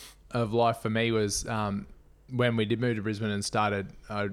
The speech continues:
found some guys and started, uh, my band there. That was probably, um, a big sort of five-year chunk of my life that was,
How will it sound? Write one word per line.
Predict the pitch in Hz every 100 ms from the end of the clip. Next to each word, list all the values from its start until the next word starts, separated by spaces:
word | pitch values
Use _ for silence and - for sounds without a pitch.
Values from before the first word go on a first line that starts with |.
| - - -
found | 123 113 110
some | 107
guys | 101 107 110 101
and | 101 -
started, | 113 104 101 98 107 -
uh, | 107 101 98 98 -
my | 107 104
band | 107 101 101
there. | 107 104
That | 104
was | 104
probably, | - 107 98 95 95 - -
um, | 107 98 95 95 - - -
a | 107
big | 107 101 - - -
sort | - 107
of | 98
five-year | 110 104 104 101
chunk | - 107 104
of |
my | 101
life | 98 98 98
that | 107 98 - - - - - - - _
was, | 107 110 98 -